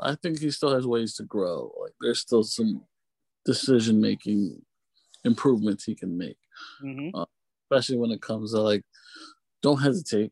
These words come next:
Speaker 1: shoot the fucking ball, or when to take it in, you know, um, take it,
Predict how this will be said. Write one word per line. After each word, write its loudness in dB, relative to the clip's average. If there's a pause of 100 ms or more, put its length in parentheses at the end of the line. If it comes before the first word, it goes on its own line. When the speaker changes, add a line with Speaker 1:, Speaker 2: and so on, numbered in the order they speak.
Speaker 1:
shoot -4
the -10
fucking -4
ball, -10 (340)
or 4 (200)
when 6
to -4
take -2
it -6
in, -2 (360)
you -4
know, -2 (240)
um, -2 (680)
take 0
it, 0